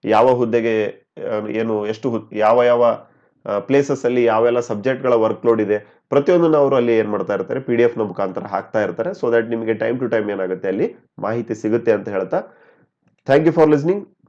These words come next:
ಏನು ಈ ಒಂದು ನೋಟಿಫಿಕೇಶನ್ ಆಗಿರ್ಬೋದು, ಹಾಗೆ ಉಪಯುಕ್ತ ಏನು ಲಿಂಕ್ ಗಳಿದಾವೆ ಡಿ ಸಿ ವೆಬ್ಸೈಟ್‌ದು, ನಮ್ಮ Telegram ಅಲ್ಲಿನೂ ನಿಮ್ಮ ಒಂದು ರೆಫರೆನ್ಸ್ ಗೋಸ್ಕರ ಪೋಸ್ಟ್ ಮಾಡಿರ್ತೇವೆ. So Telegram ಗೆ ಜಾಯಿನ್ ಆಗಿ, ಅಲ್ಲಿ, ಆಯ್ತಾ, ಈ ರೀತಿ ಅನೇಕ ಒಂದು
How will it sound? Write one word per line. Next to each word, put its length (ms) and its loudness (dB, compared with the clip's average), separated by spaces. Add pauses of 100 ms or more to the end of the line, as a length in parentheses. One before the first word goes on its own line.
(340)
ಏನು 380 8
ಈ 140 2
ಒಂದು 240 2
ನೋಟಿಫಿಕೇಶನ್ 680 2
ಆಗಿರ್ಬೋದು, 640 0 (680)
ಹಾಗೆ 200 4
ಉಪಯುಕ್ತ 480 4 (500)
ಏನು 200 4
ಲಿಂಕ್ 280 2
ಗಳಿದಾವೆ 460 4
ಡಿ 180 0
ಸಿ 360 0
ವೆಬ್ಸೈಟ್‌ದು, 680 0 (160)
ನಮ್ಮ 180 2
Telegram 480 4
ಅಲ್ಲಿನೂ 260 0
ನಿಮ್ಮ 200 -4
ಒಂದು 240 0
ರೆಫರೆನ್ಸ್ 400 -2
ಗೋಸ್ಕರ 320 -2
ಪೋಸ್ಟ್ 400 -4
ಮಾಡಿರ್ತೇವೆ. 720 -4 (120)
So 100 -4
Telegram 400 4
ಗೆ 100 4
ಜಾಯಿನ್ 280 2
ಆಗಿ, 280 -8 (100)
ಅಲ್ಲಿ, 460 -2 (320)
ಆಯ್ತಾ, 320 0
ಈ 160 4
ರೀತಿ 200 2
ಅನೇಕ 320 0
ಒಂದು 600 0